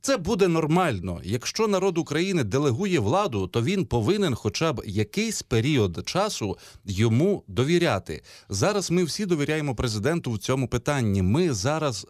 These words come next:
зробили у закритому форматі зустріч із усіма головами фракцій. Вони все почули напряму, що ми, на жаль, зараз не можемо сказати суспільству. Все нормально,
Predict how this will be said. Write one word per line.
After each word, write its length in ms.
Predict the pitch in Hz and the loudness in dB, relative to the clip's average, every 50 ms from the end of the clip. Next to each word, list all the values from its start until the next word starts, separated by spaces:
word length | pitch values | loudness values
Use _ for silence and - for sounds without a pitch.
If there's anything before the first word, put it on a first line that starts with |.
| - | -10
зробили 580 | 113 104 92 107 117 107 90 110 156 165 151 127 | -8 -4 -2 0 0 0 0 0 0 2 2 2
у 120 | 107 104 | 0 0
закритому 580 | 92 92 107 90 - 135 143 - 110 104 101 92 | 0 -2 -2 -2 -2 -4 -4 -2 0 0 0 0
форматі 500 | - 104 101 104 139 185 202 - 170 127 | 0 0 0 2 0 0 0 0 0 -2
зустріч 640 | 95 85 92 98 196 190 - 202 190 196 185 - - - - - - _ | 0 0 0 0 0 0 -2 -2 -2 -2 -2 -4 -8 -10 -18 -20 -16 _
із 180 | - 185 208 196 | -2 -2 0 0
усіма 400 | 220 202 - 196 165 160 190 185 | -2 0 0 2 2 2 2 2
головами 500 | 139 156 175 175 160 156 156 156 151 131 | 2 2 2 2 0 0 0 -2 -2 -4
фракцій. 640 | - - 147 160 135 - - - - 90 85 78 - - - - - | -2 -2 -2 -2 -2 -4 -8 -8 -6 -6 -6 -8 -10 -18 -20 -14 -4
Вони 320 | - 110 131 139 139 131 | 0 0 2 2 2 2
все 320 | 110 90 - - - 180 185 | 0 -2 -2 -2 -2 -2 -2
почули 420 | - 156 - - 131 117 104 98 | -2 -6 -4 -2 -2 0 2 2
напряму, 640 | 95 90 85 - - 113 117 135 156 196 226 214 - - - _ | 2 0 0 0 0 2 2 2 2 2 0 -2 -6 -12 -20 _
що 300 | _ - - - - 220 | _ -8 -4 2 2 2
ми, 180 | 220 190 180 202 | 4 4 2 2
на 160 | 202 196 185 | 2 0 0
жаль, 360 | 135 98 104 131 160 180 190 - 139 | -2 0 0 2 2 0 0 -2 -4
зараз 420 | 120 113 156 165 175 165 - - | -4 -2 0 0 0 -2 -2 -2
не 140 | 156 202 220 | -2 0 2
можемо 440 | 175 156 165 185 175 175 165 160 - | 2 2 2 2 0 0 0 -2 -4
сказати 500 | - - 120 104 90 107 117 - - 113 | -4 -4 -4 -2 0 0 -2 -2 -4 -8
суспільству. 800 | - 139 123 - - - 190 156 107 - - - 95 92 87 - - - _ | -6 -6 -8 -4 0 0 2 2 0 -2 -4 -4 -4 -4 -4 -4 -10 -20 _
Все 240 | - 98 - 147 131 | -10 -4 0 0 2
нормально, 680 | 110 98 95 92 90 104 143 185 196 208 202 208 202 | 2 2 2 2 2 2 2 2 2 2 0 0 -2